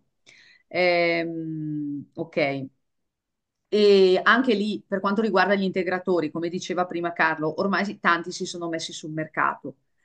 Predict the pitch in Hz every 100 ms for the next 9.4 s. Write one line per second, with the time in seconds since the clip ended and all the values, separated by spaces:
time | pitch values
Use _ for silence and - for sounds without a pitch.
0 | _ _ _ 196 202 233 220 202 165 165
1 | 190 202 208 170 165 185 151 180 170 160
2 | 165 190 175 156 151 147 160 - 160 160
3 | 160 147 147 147 170 147 110 165 - -
4 | 147 - 160 160 143 143 156 147 139 156
5 | - 160 151 151 147 156 151 170 160 135
6 | - 170 - 160 160 147 156 151 156 180
7 | 156 147 160 156 147 143 156 - 147 139
8 | 160 - 147 143 147 - 143 151 - 131
9 | 131 143 143